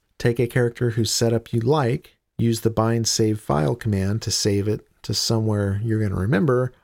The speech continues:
open it up with Notepad, and just have a look around and see what the keys are and see what commands are in there and start tweaking 'em.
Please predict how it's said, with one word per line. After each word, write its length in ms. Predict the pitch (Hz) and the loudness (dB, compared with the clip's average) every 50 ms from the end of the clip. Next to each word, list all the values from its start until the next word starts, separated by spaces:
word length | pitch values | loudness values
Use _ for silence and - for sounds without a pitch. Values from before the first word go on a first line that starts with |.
| _ - | _ -4
open 280 | 131 127 - - 123 117 | -2 -2 0 0 0 2
it 80 | 110 | 2
up 160 | 113 113 - | 2 0 0
with 180 | 107 101 98 104 | -2 -2 0 0
Notepad, 640 | 113 131 165 - - 147 147 147 147 147 147 147 - _ _ _ _ _ _ - | 0 0 0 0 0 0 2 2 2 2 0 -2 -6 _ _ _ _ _ _ -4
and 200 | 135 156 165 160 | -2 0 0 0
just 180 | 165 160 - | 0 0 0
have 160 | - 143 151 | 0 0 2
a 60 | 160 160 | 2 2
look 200 | 160 156 - - | 2 0 0 0
around 360 | 151 147 160 175 160 117 98 | 0 0 0 0 0 -2 -4
and 100 | 92 - | -4 -4
see 160 | - - 117 | -2 0 0
what 140 | 117 120 - | 0 -2 -4
the 80 | 123 | -6
keys 280 | 113 - 127 131 131 127 | -6 -4 -2 -2 0 0
are 260 | 127 127 135 147 143 | 0 0 0 0 -2
and 180 | 113 101 101 - | -2 -2 -4 -4
see 120 | - 120 | -4 -2
what 200 | 117 123 120 - | -2 -2 -4 -4
commands 340 | - 123 123 127 120 117 117 | -2 -2 -2 0 0 0 0
are 80 | 110 110 | 0 0
in 80 | 110 | 0
there 180 | 123 139 147 147 | 0 0 0 -2
and 120 | 131 123 | -2 -2
start 260 | - - 127 - - | -2 -2 -4 -4 -2
tweaking 280 | - 147 165 - - - | -2 -4 -2 -2 -4 -6
'em. 160 | - - 127 | -6 -10 -14